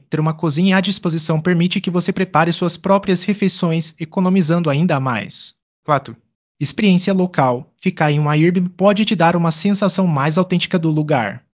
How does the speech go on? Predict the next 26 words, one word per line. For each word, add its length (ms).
Você 160
pode 260
viver 320
como 160
um 80
local 460
e 80
descobrir 540
os 100
melhores 460
restaurantes 760
e 80
atrações. 840
Dicas 320
para 200
encontrar 480
o 40
melhor 300
Airbnb. 340
Encontrar 480
o 60
Airbnb 340
perfeito 480
pode 340
parecer 440
complicado, 720